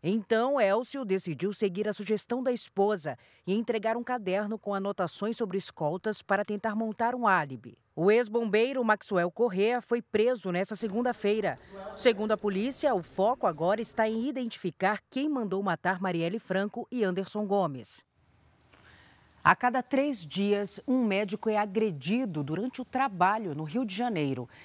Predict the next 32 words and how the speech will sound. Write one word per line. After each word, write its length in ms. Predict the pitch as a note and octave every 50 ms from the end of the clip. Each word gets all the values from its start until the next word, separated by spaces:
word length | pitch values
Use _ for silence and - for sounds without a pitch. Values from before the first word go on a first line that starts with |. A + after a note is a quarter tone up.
| - - _
É 80 | - C#3
o 60 | D#3+
que 100 | - G#3+
mostra 340 | G#3 G#3 G#3 A3+ A3 - A3+
um 60 | A#3
levantamento 680 | A#3 A3+ G3+ F3 G#3+ G#3+ - G#3 F3+ F3+ G3 G#3+ G3+ G#3+
do 100 | F#3+ F#3+
Conselho 400 | - - F#3 E3 - G#3+ G3 F#3+
Regional 720 | F3+ D3 F3+ G#3+ A#3+ G3 E3 G#3+ G3+ G3 F#3 F#3 G#3 A3+ A3
de 100 | F#3 F3+
Medicina 600 | D#3+ D#3+ E3 C#3 C3+ A#2+ - - F3+ F3+ E3+ D#3
do 100 | E3 F#3
Estado. 640 | E3 - - - - D3 C#3 C3 B2+ A#2+ C#3 C3+
Vamos 220 | C#3 D3+ D3+ D3+ -
conversar 360 | - - D#3+ D#3 C#3+ - D#3+
agora 220 | C#3 D#3 D3+ D#3
com 100 | - -
Leonardo 480 | D#3 D3+ C#3+ C#3+ D3 C#3 C#3+ C3 C#3 C#3+
Ack. 320 | D#3+ F3+ F3+ - - - - - - - - - - - -
Léo, 200 | E3 G3 G#3+ G#3+
boa 260 | F#3+ F#3+ G#3+ G#3 F#3
noite. 500 | E3+ E3 E3+ E3+ G3+ A#3 C4+ B3+ - C4+
E 80 | B3 G#3+
a 60 | G#3 G#3
situação 480 | - - - A3+ G3+ - - A#3 A3+
é 60 | A3+
mais 280 | A3+ G#3+ G#3 B3 D4 -
complicada 640 | - - D4 C4 - - C4 - - - G#3+ A3+ A#3
na 100 | A#3+ B3
rede 280 | A#3 A3 A#3+ B3 - D4
pública, 500 | - _ - G#3+ G#3 F3 E3+ - - D3+
certo? 400 | - - G3 G3+ F#3+ - -